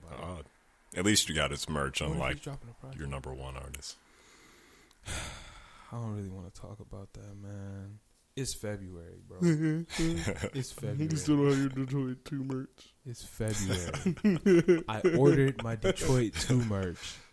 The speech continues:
Speaker 1: in September.
Speaker 2: Is it still on the shop? Like, is it available, or did he, like, take
Speaker 1: Nah,
Speaker 2: it
Speaker 1: it
Speaker 2: down?
Speaker 1: was, it was, it was only available for, like, like, two weeks type shit.
Speaker 2: I, I don't think you're getting it. I'm sorry.
Speaker 1: Niggas are still getting it, though. Like, niggas are still, like, uh,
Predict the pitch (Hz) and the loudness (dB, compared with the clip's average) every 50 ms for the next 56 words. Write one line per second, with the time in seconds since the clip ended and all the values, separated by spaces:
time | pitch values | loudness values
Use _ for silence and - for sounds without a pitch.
0 | _ _ _ _ _ _ _ _ _ - 101 90 - - 87 - - - - - | _ _ _ _ _ _ _ _ _ -12 -10 -8 -8 -8 -8 -10 -10 -12 -10 -10
1 | - 98 92 85 80 - - - _ 107 101 - 135 139 - - - 160 143 123 | -10 -10 -12 -12 -16 -18 -20 -10 _ -2 0 0 2 2 2 4 6 6 6 8
2 | 107 104 104 92 78 82 - - 85 92 107 113 - 90 80 76 82 82 87 85 | 8 6 6 4 2 2 2 4 4 4 4 2 2 -2 -2 0 0 -2 -2 -2
3 | - 71 80 80 90 101 104 107 110 104 85 73 78 78 80 78 67 - 73 69 | -2 0 2 2 4 2 2 2 2 0 2 0 0 0 0 -2 -2 -2 -2 -2
4 | 67 64 - - 82 80 151 175 175 147 135 156 160 151 147 - 156 165 156 156 | -2 -2 0 0 2 4 6 8 8 8 10 8 8 6 4 2 2 4 6 6
5 | 160 156 147 117 - - - 165 175 170 175 185 190 196 180 151 127 147 180 190 | 6 6 2 -4 -8 0 4 6 6 8 8 6 6 6 6 8 8 8 8 8
6 | 170 147 147 143 - 151 139 139 131 127 120 - - - _ _ _ _ _ _ | 6 4 2 2 2 2 2 2 2 2 0 -2 -8 -16 _ _ _ _ _ _
7 | _ _ _ _ 110 107 98 95 98 _ - 131 135 135 143 151 160 - - - | _ _ _ _ -8 -6 -6 -6 -8 _ -2 0 2 2 2 2 0 -2 -4 -4
8 | 123 120 117 - - 123 131 131 - - - _ _ _ - - - - - 101 | -4 -4 -6 -6 -6 -6 -6 -6 -8 -12 -20 _ _ _ -20 -20 -6 0 2 4
9 | - - 120 117 98 - 82 69 71 69 69 71 71 69 67 67 69 - - - | 6 6 6 6 6 2 -2 -6 -6 -6 -6 -8 -8 -8 -10 -14 -16 -20 -20 -20
10 | - - 87 - - - - 69 - - - 180 180 240 311 330 339 302 247 180 | -20 -20 -14 -12 -12 -12 -12 -12 -14 -2 2 10 12 12 12 12 12 10 8 6
11 | - - 254 254 220 151 185 233 233 175 139 120 - - 95 82 - - _ _ | 6 6 6 6 6 8 6 6 6 6 4 0 -2 -6 -8 -10 -10 -14 _ _
12 | - - _ _ - - - - 160 175 170 185 214 220 240 214 220 170 151 - | -20 -20 _ _ -20 -18 -4 2 4 6 10 10 12 12 12 12 12 12 12 12
13 | - 233 220 208 170 156 143 143 131 151 180 - - 202 | 12 12 12 12 12 12 8 6 2 -2 -2 6 8 8